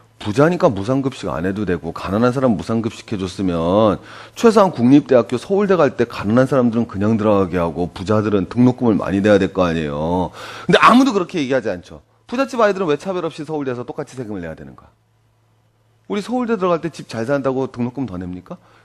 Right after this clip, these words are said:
등록금 더 내죠? 아, 서울대는 못 가셨구나. <laughs> 죄송합니다. 아이고, 죄송합니다. 자, 우리 서울대, 아, 이제 너, 도대체 찾아볼 수가 없습니다. 근데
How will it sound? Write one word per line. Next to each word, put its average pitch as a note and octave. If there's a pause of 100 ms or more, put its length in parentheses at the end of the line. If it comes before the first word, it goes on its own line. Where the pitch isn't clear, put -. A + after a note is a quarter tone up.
(340)
등록금 G3
더 D3
내죠? C#3+
아, F2+
서울대는 G#3
못 -
가셨구나. - (140)
<laughs> C3+
죄송합니다. D3 (320)
아이고, F#4
죄송합니다. F#3
자, D#3+ (580)
우리 B3+ (160)
서울대, C4+
아, C#3+
이제 C#3 (360)
너, G#2+
도대체 C3
찾아볼 C4+
수가 D#3+
없습니다. G#2+
근데 B2+